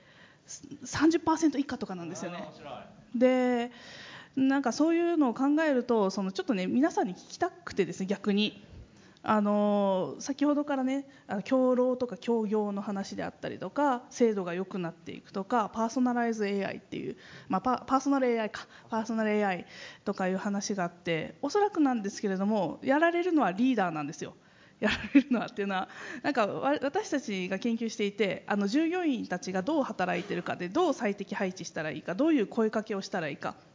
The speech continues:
Speaker 1: どういうふうに肩を叩いたらいいのかみたいな。で、そういうのってだんだんデータ化されていくっていうのが、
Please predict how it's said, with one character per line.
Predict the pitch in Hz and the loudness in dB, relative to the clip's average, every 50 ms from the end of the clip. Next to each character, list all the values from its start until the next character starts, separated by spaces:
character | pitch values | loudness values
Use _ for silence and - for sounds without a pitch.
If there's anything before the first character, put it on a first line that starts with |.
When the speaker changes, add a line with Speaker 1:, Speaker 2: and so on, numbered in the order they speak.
| _ - | _ -2
Speaker 1:
ど | 240 311 | 0 2
う | 320 | 4
い | 294 | 4
う | 269 | 4
ふ | 233 | 2
う | 240 208 | 0 -2
に | 180 170 | -2 -4
肩 | - - - 240 185 | -6 -4 -2 -2 0
を | 175 | 0
叩 | - 196 185 226 208 | -2 -2 -2 -2 -2
い | 196 | -2
た | - 165 | -2 -4
ら | 165 | -4
い | 165 | -4
い | 165 | -4
の | 160 160 | -6 -6
か | - 170 | -6 -6
み | 165 165 | -6 -6
た | - - | -6 -8
い | 107 104 | -8 -8
な。 | 107 90 - - - - - - - - | -10 -12 -14 -18 -20 -20 -20 -20 -16 -8
で、 | - - | -4 -4
そ | 226 - 320 | 0 0 2
う | 339 | 4
い | |
う | 320 | 4
の | 285 247 | 4 2
っ | - | 2
て | - 175 165 | 0 -4 -2
だ | 165 262 320 | 0 0 0
ん | 370 370 | 2 2
だ | 370 359 | 2 4
ん | 330 247 | 4 4
デ | 262 262 | 2 0
ー | 262 - | 0 0
タ | 277 247 | -2 -2
化 | 247 233 | -2 -2
さ | - 226 | -2 -4
れ | 208 202 | -4 -4
て | 208 196 180 | -4 -4 -4
い | 175 | -4
く | - 190 | -6 -8
っ | 175 | -10
て | - - 185 | -8 -8 -8
い | 175 | -6
う | |
の | 175 185 | -4 -2
が、 | 196 240 233 202 - | 0 2 0 0 -2